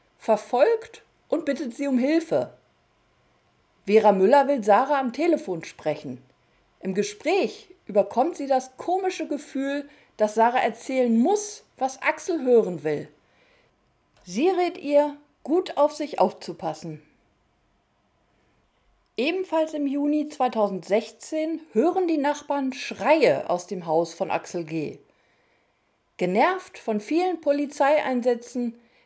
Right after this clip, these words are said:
reagieren sie dieses Mal nicht, was sich später als fataler Fehler herausstellen wird.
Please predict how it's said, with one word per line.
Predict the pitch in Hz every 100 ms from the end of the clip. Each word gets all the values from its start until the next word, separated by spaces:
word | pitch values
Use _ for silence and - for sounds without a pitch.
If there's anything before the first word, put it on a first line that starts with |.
| -
reagieren | 196 190 170 269 285
sie | 247 269 226
dieses | 185 285 311 320 -
Mal | 240 240 240 247 _ -
nicht, | 185 185 - - - - _ _ _ _ _ _ _ -
was | 180 -
sich | 185 -
später | - 294 349 185 143 - _ -
als | 175 -
fataler | 185 - - 240 247 247 247
Fehler | - 233 170 151
herausstellen | 170 151 147 147 - 151 147
wird. | 135 143 -